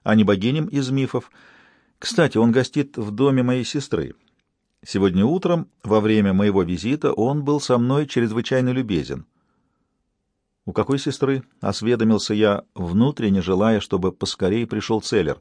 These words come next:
"У супруги Лукулла. Дорогой Луций решил покончить с общественной деятельностью ради покровительства искусствам".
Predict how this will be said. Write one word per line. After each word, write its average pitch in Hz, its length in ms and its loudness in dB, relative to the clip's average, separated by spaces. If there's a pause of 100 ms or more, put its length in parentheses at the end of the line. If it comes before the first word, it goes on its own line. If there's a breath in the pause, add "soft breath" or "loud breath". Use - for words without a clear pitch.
(1000 soft breath)
"У 127 120 4
супруги 143 600 2
Лукулла. 120 720 0 (1200)
Дорогой 117 400 4
Луций 165 540 2 (200)
решил 139 400 4
покончить 131 720 0
с - 60 -4
общественной 101 520 0
деятельностью 151 880 -2 (160)
ради 127 440 2
покровительства 104 720 0
искусствам". 92 560 -6